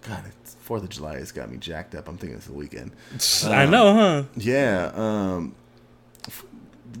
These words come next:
Speaker 1: anyways, a couple days ago, I bought Ready Player One. So now I,
Speaker 2: Oh,
Speaker 1: I
Speaker 2: okay.
Speaker 1: used, like, ten bucks of it was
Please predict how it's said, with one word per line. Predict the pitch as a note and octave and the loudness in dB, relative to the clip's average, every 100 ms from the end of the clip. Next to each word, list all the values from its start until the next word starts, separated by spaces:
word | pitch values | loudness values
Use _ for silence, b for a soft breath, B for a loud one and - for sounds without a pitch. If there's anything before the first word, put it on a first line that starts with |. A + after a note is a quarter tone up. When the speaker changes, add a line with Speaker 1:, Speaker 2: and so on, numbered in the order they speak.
| G2+ C3 B2+ | -14 -8 2
Speaker 1:
anyways, | C#3+ G#2+ G2+ | 4 6 4
a | |
couple | - D#3 | 2 2
days | C3+ A2+ | 4 4
ago, | G#2+ | 4
I | G2+ | 4
bought | G2 F#2+ F#2 | 4 4 4
Ready | G#2+ | 2
Player | G2+ G#2 E2+ | 2 -2 -2
One. | F2+ D#2+ D2 | -4 -6 -6
So | - G#2+ | -4 0
now | G#2+ | 0
I, | G2 F#2+ F#2 - | 2 0 -4 -6
Speaker 2:
Oh, | G3 | -2
Speaker 1:
I | D#3+ | 0
Speaker 2:
okay. | A2+ A2+ | 0 2
Speaker 1:
used, | G#2 G2 | 2 0
like, | F#2 F2+ | -2 -4
ten | - D3+ | 0 0
bucks | B2+ E3+ D3 - - - | 4 4 4 0 -12 -2
of | A2 A2 | 0 2
it | A2 | 2
was | G2+ A2 G#2 | 4 2 0